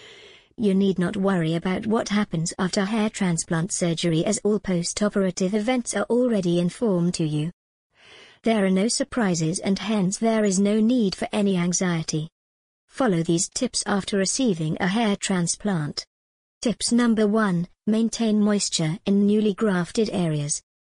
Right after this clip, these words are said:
You should be provided with all necessary supplies by your surgeon to make sure your hair follicles stay moist following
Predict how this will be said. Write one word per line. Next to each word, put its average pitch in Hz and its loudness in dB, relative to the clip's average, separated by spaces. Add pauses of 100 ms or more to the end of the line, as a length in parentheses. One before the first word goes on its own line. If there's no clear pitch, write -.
(920)
You 202 2
should 196 0
be 196 0
provided 185 0
with 190 -2
all 208 2
necessary 185 0
supplies 180 -2
by 196 0
your 190 4
surgeon 180 0
to 190 -2
make 202 2
sure 233 2
your 214 2
hair 240 0
follicles 170 -2
stay 202 0
moist 190 2
following 190 0